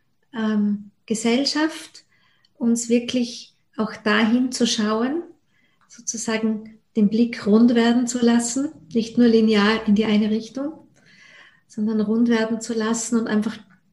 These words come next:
diesen Lebensteil mit ins Jetzt zu holen. Ich glaub, das ist der Auftrag,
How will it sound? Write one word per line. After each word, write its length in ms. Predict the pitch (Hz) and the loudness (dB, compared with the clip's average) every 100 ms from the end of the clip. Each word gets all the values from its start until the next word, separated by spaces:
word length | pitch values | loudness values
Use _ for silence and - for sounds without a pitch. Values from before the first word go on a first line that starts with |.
| _ _ 233 | _ _ 2
diesen 320 | 233 233 214 | 2 2 2
Lebensteil 1500 | 202 214 262 277 285 285 - - - - - 226 240 247 247 - - _ _ _ - | 4 4 2 0 -2 -2 -6 -8 -12 -10 -2 2 4 4 0 -6 -20 _ _ _ -2
mit 300 | 226 240 240 | 2 2 2
ins 200 | 233 233 | -2 2
Jetzt 460 | 214 208 208 - - | 2 2 -2 -14 -12
zu 180 | 226 196 | -10 -8
holen. 360 | 220 214 214 | -8 -6 -6
Ich 200 | 240 226 | -8 -8
glaub, 400 | - 220 269 277 | -4 0 0 -2
das 180 | 254 240 | -4 -4
ist 220 | 254 233 | -4 -4
der 240 | 233 220 220 | -4 -2 0
Auftrag, 580 | 247 262 - 277 302 | -2 -4 -8 -6 -4